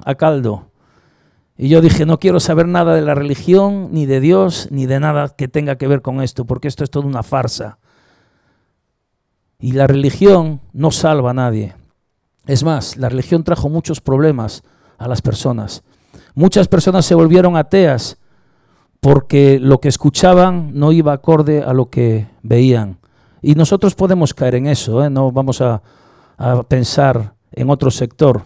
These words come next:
Tenemos que mirarnos a nosotros mismos. Dios tuvo misericordia de nosotros, nos dio una, dos, a muchos de los que estamos aquí,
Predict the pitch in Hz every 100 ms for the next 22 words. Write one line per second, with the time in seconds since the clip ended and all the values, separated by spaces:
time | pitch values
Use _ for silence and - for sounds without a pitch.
0 | _ - 135 165 - 147 143 160 160 -
1 | 143 123 139 127 117 135 113 104 - _
2 | _ _ _ _ _ _ _ 139 196 196
3 | 185 165 156 - 139 147 143 135 127 -
4 | 170 - 180 - - _ _ _ 131 131
5 | 120 160 175 170 - _ _ _ 160 165
6 | 165 165 156 - 135 165 156 - - 135
7 | 160 165 151 139 - 151 139 143 131 165
8 | 170